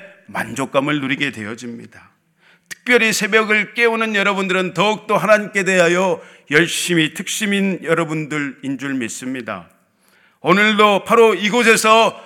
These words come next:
하나님을 뜨겁게 만나고 돌아가시기를 주의 이름으로 축복합니다. 우리가 지성소의 임재를 경험하지 못한다면, 다른 말로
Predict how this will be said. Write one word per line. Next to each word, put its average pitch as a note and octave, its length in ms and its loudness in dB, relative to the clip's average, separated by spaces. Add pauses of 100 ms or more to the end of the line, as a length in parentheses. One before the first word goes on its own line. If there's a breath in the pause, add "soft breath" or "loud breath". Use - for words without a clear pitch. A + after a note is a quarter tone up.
(160 loud breath)
하나님을 F3+ 640 2
뜨겁게 - 440 6
만나고 G#3+ 400 6
돌아가시기를 E3+ 1120 2
주의 D3 260 0
이름으로 C3 360 0
축복합니다. A#2 840 -10 (880 soft breath)
우리가 F#3+ 240 4
지성소의 G3+ 640 0
임재를 A3 680 6 (960)
경험하지 A#3+ 500 4
못한다면, E3 880 2 (260)
다른 G#3+ 220 2
말로 G3+ 560 4